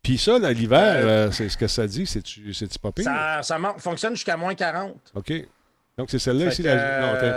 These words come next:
Speaker 2: euh,
Speaker 1: c'est laquelle ? Je la
Speaker 2: ah,
Speaker 1: vois.
Speaker 2: euh, descend, elle est pas là. Fait, euh, va à page trois, page trois.
Speaker 1: Page trois, OK, un instant. Voilà, page
Speaker 2: Ouais,
Speaker 1: trois.
Speaker 2: je pense que de mémoire, il était à page trois.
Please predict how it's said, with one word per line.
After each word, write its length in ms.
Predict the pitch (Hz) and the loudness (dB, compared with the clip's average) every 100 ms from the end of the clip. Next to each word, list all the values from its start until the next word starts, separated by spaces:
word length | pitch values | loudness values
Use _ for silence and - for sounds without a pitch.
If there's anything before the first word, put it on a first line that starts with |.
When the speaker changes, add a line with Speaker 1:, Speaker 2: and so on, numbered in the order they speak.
| 127 | -4
Speaker 2:
euh, 40 | |
Speaker 1:
c'est 120 | 131 | -6
laquelle ? 560 | 123 120 - 156 165 147 | -4 -4 -4 -4 -2 -4
Je 100 | 123 | -2
la 140 | 117 | -2
Speaker 2:
ah, 20 | 165 | -2
Speaker 1:
vois. 100 | 180 | -2
Speaker 2:
euh, 1080 | 139 131 131 127 123 123 123 123 123 123 120 | -2 -2 -2 -2 -2 -4 -4 -4 -4 -6 -6
descend, 560 | 123 - 147 170 180 | -8 -8 -10 -8 -8
elle 80 | 147 | -10
est 20 | |
pas 140 | - 131 | -6 -4
là. 120 | 156 | -4
Fait, 120 | - 151 | -4 -4
euh, 640 | 147 135 131 131 127 127 | -2 -2 -2 -2 -2 -4
va 140 | 135 202 | -4 -4
à 40 | |
page 220 | 202 180 | -4 -6
trois, 200 | 170 196 | -4 -4
page 180 | 185 - | -4 -8
trois. 220 | 175 190 - | -6 -8 -6
Speaker 1:
Page 200 | 98 95 | -8 -8
trois, 200 | 95 110 | -10 -12
OK, 120 | - | -12
un 220 | 101 90 92 | -14 -12 -14
instant. 340 | 90 113 123 104 | -14 -14 -12 -10
Voilà, 220 | 95 92 | -6 -6
page 120 | 95 | -6
Speaker 2:
Ouais, 120 | 120 123 | -6 -6
Speaker 1:
trois. 140 | 120 | -10
Speaker 2:
je 60 | - | -14
pense 220 | 143 - | -12 -8
que 260 | 131 123 | -4 -4
de 120 | 117 123 | -4 -6
mémoire, 300 | 123 127 139 | -6 -6 -6
il 80 | |
était 160 | 123 117 | -6 -6
à 140 | 117 | -8
page 260 | 110 110 - | -8 -12 -14
trois. 240 | - 117 | -18 -20